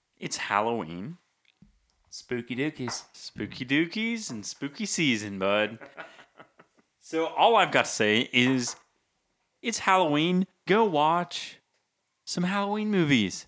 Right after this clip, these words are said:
Speaker 1: some classics. You know, you got The Shining, you got Halloween,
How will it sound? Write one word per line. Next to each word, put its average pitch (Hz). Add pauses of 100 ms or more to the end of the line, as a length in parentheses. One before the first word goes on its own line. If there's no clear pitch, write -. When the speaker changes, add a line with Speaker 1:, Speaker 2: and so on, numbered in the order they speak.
(100)
Speaker 1:
some 190
classics. 175 (340)
You 196
know, 165
you 175
got 160
The 147
Shining, 123 (320)
you 127
got 151
Halloween, 139